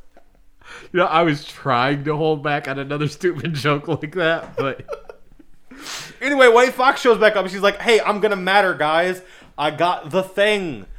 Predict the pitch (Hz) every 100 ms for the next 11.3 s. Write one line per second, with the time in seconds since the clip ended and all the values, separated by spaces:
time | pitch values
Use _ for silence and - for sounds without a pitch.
0 | - - 135 165 175 202 214 - 175 131
1 | 104 - - 123 143 156 175 196 196 190
2 | 165 151 160 165 185 190 202 180 185 180
3 | 135 107 92 95 120 117 117 113 - 123
4 | 120 117 113 104 _ _ - 135 127 139
5 | 175 139 - 87 185 220 220 160 123 131
6 | 131 147 147 160 180 170 165 - 156 185
7 | 202 202 - 135 165 180 196 190 - -
8 | _ _ 127 147 139 143 156 170 180 -
9 | 220 233 196 117 90 _ - 220 202 220
10 | 220 - 208 139 113 107 135 180 220 247
11 | 208 110 82